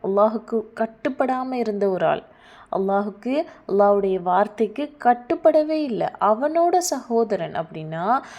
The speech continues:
நம்ம எந்த நிலைமையில இருக்கோம்? அப்ப எவ்வளோ பெரிய வீண் விரயம்ன்ற ஒரு பாவத்தை எவ்வளோ ஈஸியா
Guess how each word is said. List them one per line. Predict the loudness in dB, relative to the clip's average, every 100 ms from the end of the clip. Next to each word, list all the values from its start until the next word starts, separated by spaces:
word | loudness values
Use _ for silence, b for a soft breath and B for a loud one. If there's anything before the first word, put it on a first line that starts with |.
| B 0
நம்ம | 2 4 2
எந்த | 0 0 -4 0 2
நிலைமையில | 2 -2 -2 -2 0
இருக்கோம்? | 0 0 -4 -6 B B
அப்ப | -2 0
எவ்வளோ | 2 0 0 0 2 2 2
பெரிய | -2 -2 -4
வீண் | -6 -8 -4
விரயம்ன்ற | -4 -4 -6 -4
ஒரு | 0 0
பாவத்தை | -2 -4 -4 -4 -6 -4
எவ்வளோ | -4 -2 -2
ஈஸியா | -2 -4 -2 -2 0 0